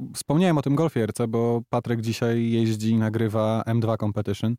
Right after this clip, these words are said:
I jakby nie patrzeć, kiedy się zastanawiacie nad hot hatchem, to już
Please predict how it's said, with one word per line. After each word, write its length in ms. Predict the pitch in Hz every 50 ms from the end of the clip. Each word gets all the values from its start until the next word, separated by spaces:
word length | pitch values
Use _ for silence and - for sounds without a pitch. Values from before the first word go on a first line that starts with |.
| _ _ _ _ _ _ _ -
I 400 | 120 120 117 120 120 120 117 - -
jakby 280 | 113 123 123 127 135
nie 120 | 131 131 123
patrzeć, 380 | 131 127 120 - 135 123 -
kiedy 240 | - 127 117 117 120
się 120 | - - 123
zastanawiacie 520 | 117 107 - 120 120 120 131 120 - 123
nad 320 | 113 113 107 - - - _
hot 160 | - - 120
hatchem, 380 | - 127 113 - - 123 135 123
to 140 | - 117 117
już 320 | 117 120 117 - - -